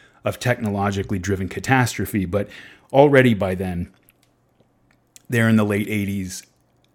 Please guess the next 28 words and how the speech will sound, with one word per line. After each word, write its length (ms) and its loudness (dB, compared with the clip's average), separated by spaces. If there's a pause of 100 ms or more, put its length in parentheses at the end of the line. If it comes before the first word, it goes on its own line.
(100)
the 180 0
heralds 400 4
had 140 0
announced 600 -4
the 100 -6
birth 360 0
of 100 -6
a 60 -2
new 180 2
technics, 600 -10 (180)
and 160 -4
with 220 0
it, 160 -2
a 60 2
new 240 6
disaster. 680 -12 (720)
And 140 2
there 100 6
is 140 4
no 260 6
hiding 500 0
from 280 -6
the 80 -8
disaster 800 -8 (400)
of 100 -4
the 80 -8
digital 460 -4
age. 420 -16